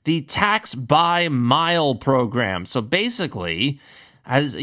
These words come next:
for every mile that you drive your car, you're going to be taxed. Now, how are they going to do that? They're going to do that through a five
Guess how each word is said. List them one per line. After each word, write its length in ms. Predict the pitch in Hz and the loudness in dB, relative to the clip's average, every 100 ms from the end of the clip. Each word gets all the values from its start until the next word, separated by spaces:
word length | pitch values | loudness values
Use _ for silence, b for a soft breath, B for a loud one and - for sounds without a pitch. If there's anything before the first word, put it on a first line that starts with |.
| 147 127 | -8 -4
for 160 | - 160 | -2 0
every 280 | 175 214 233 | 0 0 0
mile 600 | 165 135 165 170 170 165 | 2 4 4 2 0 -2
that 240 | 135 127 127 | -2 -4 -2
you 200 | 147 208 | 0 0
drive 500 | 135 117 160 160 127 | 0 2 2 2 0
your 240 | 139 151 | 0 0
car, 580 | 147 - 185 165 101 120 | -2 -2 0 2 2 0
you're 540 | 143 117 208 285 220 220 | -2 0 2 2 2 0
going 220 | 196 202 | -2 -2
to 80 | 202 | -4
be 140 | 226 | -4
taxed. 640 | 196 226 151 - - - - b b - | 2 4 4 0 -12 -14 -20 b b -2
Now, 120 | 131 | 0
how 280 | - 233 262 | 2 2 2
are 80 | 226 | 2
they 100 | 175 | 0
going 220 | 151 135 | 0 0
to 60 | |
do 100 | 120 | 0
that? 180 | 110 90 | -2 -2
They're 140 | 123 127 | -2 -2
going 380 | 113 190 240 | 0 0 0
to 100 | 226 | -2
do 260 | 147 160 196 | -4 -2 0
that 280 | 185 185 - | 0 -2 -4
through 300 | 156 180 - | -2 -2 0
a 140 | 120 113 | -2 -4
five 600 | - 180 185 190 185 | -2 0 2 0 -4